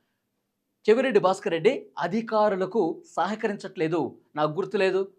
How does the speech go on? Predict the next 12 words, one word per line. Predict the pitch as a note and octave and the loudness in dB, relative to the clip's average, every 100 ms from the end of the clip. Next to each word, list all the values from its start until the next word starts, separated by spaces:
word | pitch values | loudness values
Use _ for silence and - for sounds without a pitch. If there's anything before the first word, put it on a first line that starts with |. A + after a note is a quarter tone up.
| _ _ | _ _
నన్ను | D3 F3+ | -6 -4
ఎందుకు | G3 G3+ | -4 -6
ఈ | |
ప్రశ్న | G3 F#3 G3+ | -6 -8 -6
అడుగుతున్నారు, | F#3+ F#3 F#3+ F3+ F3+ - | -6 -4 -2 -2 -2 -8
నాకు | D3+ | -8
సంబంధం | - F3 G3 F#3+ | -6 -6 -4 -2
లేదు, | F#3+ F#3 F#3+ F#3+ - | 0 0 -2 -6 -4
నాకేం | C#3 F3+ F#3+ | -4 -2 -4
తెలుసు", | F#3 F#3 G#3 G3+ G3+ _ _ _ _ _ _ | -2 -2 -4 -6 -10 _ _ _ _ _ _
ఇలా | G#3+ - - | 8 8 8
అడ్డదిడ్డంగా, | F3+ F3+ B3 A3+ A3 G3+ | 0 4 4 4 2 2